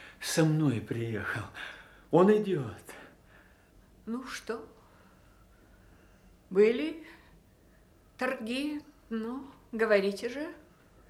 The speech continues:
Speaker 1: Торги кончились к четырем часам. Мы на поезд опоздали. Пришлось ждать до половины десятого. О,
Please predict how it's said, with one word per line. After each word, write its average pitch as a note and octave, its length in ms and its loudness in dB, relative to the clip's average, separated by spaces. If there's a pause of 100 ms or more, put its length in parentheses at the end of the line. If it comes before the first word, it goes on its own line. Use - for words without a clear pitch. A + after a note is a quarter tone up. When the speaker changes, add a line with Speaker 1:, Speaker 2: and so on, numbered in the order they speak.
(760)
Speaker 1:
Торги D3+ 340 8
кончились D#3 640 10
к - 100 -6
четырем D#3+ 500 8
часам. D#3+ 560 2 (580)
Мы D#3 240 6
на D#3+ 120 10
поезд - 560 6
опоздали. D#3+ 680 10
Пришлось F#3+ 540 12
ждать G#3 280 12
до F3 80 6
половины E3+ 460 6
десятого. C#3+ 600 0 (1040)
О, A3+ 500 8